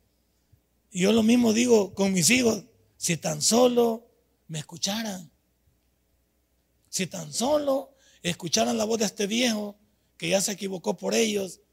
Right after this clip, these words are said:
y que no es, no necesitan ellos equivocarse para que ellos puedan decir, 'Mi papá tenía razón'". ¿Para qué llegar a este punto?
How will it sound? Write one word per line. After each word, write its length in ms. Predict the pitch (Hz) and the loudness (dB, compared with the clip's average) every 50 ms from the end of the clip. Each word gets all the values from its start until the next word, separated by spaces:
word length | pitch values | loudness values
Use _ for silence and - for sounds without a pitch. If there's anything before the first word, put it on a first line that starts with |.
| _ _ _ _ _ _ | _ _ _ _ _ _
y 120 | 165 170 | -6 -4
que 120 | - 180 | -4 -4
no 180 | 170 180 190 208 | -4 -2 -2 -2
es, 200 | 208 175 214 - | -4 -4 -6 -8
no 180 | 185 190 208 214 | -6 -4 -4 -2
necesitan 460 | 226 220 208 175 214 190 220 208 214 | -2 -2 -4 -4 -4 -4 -4 -4 -2
ellos 220 | 226 226 220 208 | -2 -2 -2 -2
equivocarse 920 | 202 190 - 202 180 185 165 - - 262 285 302 285 226 233 233 233 240 - _ _ _ _ _ _ _ _ _ _ _ _ _ | -4 -6 -8 -10 -10 -10 -12 -4 -2 0 0 0 0 -2 -4 -4 -6 -6 -10 _ _ _ _ _ _ _ _ _ _ _ _ _
para 220 | 185 185 185 180 | -4 -2 -2 0
que 80 | 170 214 | 0 0
ellos 160 | 226 226 - | 0 0 0
puedan 220 | - 226 220 220 | 0 0 0 0
decir, 320 | 214 196 160 226 247 233 - _ - _ _ | -2 -2 -4 -4 -4 -4 -8 _ -20 _ _
'Mi 180 | - 190 202 170 | -4 -2 -2 -2
papá 680 | - - 156 156 - _ - 214 240 247 240 - _ _ _ | -2 -6 -8 -8 -8 _ -4 -2 -2 -4 -6 -10 _ _ _
tenía 360 | 175 175 180 190 190 190 185 | -12 -8 -6 -6 -6 -6 -6
razón'". 360 | 175 165 151 151 190 190 170 - _ _ _ _ _ _ _ | -8 -8 -8 -8 -8 -8 -10 -12 _ _ _ _ _ _ _
¿Para 340 | - 208 208 208 202 - | 0 2 2 2 0 -2
qué 220 | - - 269 302 311 | -4 -2 0 0 2
llegar 340 | 302 302 294 277 302 302 302 | 2 0 4 6 8 8 8
a 60 | 294 | 6
este 240 | 294 - - 262 - | 4 2 2 0 0
punto? 760 | - 285 294 311 320 320 262 - 269 247 233 196 - - | 0 -2 0 0 0 -2 4 6 6 6 6 4 0 -8